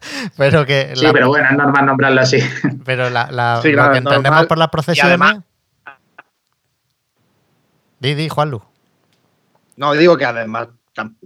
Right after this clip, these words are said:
Speaker 3: tampoco se van a poder celebrar los oficios con, con gente en los templos. Los templos están cerrados, ¿eh?
Speaker 1: No,
Speaker 3: Recordamos
Speaker 1: lo que pasa es que,
Speaker 3: están
Speaker 1: bueno,
Speaker 3: cerrados.
Speaker 1: se está haciendo, se tiene un sustituto, entre comillas, de, de esas celebraciones que por lo menos estas tecnologías, pues, te permite seguirlas, ¿no?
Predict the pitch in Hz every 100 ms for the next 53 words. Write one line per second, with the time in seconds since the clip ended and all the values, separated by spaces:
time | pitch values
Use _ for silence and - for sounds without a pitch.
0 | 110 - 101 123 120 131 127 123 120 127
1 | 113 120 123 120 113 131 117 127 - 113
2 | - - 107 117 127 120 107 - 214 160
3 | 107 123 151 147 131 113 180 139 120 147
4 | 151 190 139 120 127 147 147 151 151 165
5 | 139 - 139 143 165 165 170 135 123 135
6 | 120 143 160 170 - 165 - 135 120 165
7 | 170 180 175 160 147 143 156 165 165 175
8 | 160 147 131 135 131 147 147 139 139 127
9 | 160 165 175 165 131 123 120 135 151 143
10 | 147 - 147 147 147 156 151 156 147 123
11 | 110 113 127 131 127 120 - 110 107 98
12 | 92 101 147